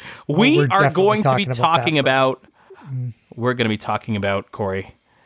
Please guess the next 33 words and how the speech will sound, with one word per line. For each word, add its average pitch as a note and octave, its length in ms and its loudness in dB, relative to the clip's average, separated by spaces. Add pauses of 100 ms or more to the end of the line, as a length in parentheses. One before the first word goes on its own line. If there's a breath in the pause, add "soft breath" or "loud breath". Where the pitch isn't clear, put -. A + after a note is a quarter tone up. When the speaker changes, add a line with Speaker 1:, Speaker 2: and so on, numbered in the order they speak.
(240 soft breath)
Speaker 2:
the C3 220 2
new, D3 600 2 (1300)
well, F#2 120 -8
I E2+ 120 -8
don't G#2+ 120 -4
even F#2+ 140 -4
know F#2+ 60 -2
what F#2+ 140 -6
to - 80 -6
call D3 360 -4
it. - 200 -16 (300 soft breath)
The A#2+ 200 -2 (520)
Alberta's A#2+ 540 0
trans A#2 600 -2
policy B2 580 -2
proposal. D3 680 -4
We're B2 120 0
gonna D3 120 0
be C#3 80 2
jumping A2+ 380 -2
into G#2 220 -2
that G#2 180 -4
with A2 140 -6
our G2+ 120 -2
first - 480 -2
segment. A#2 400 0 (320 loud breath)
We're E3 80 2
gonna G#3 180 2
call F#3 300 2
this E3+ 380 0 (460 loud breath)
one, F3 560 0 (260)
two, D3+ 440 0 (260)
three, F#2+ 400 -8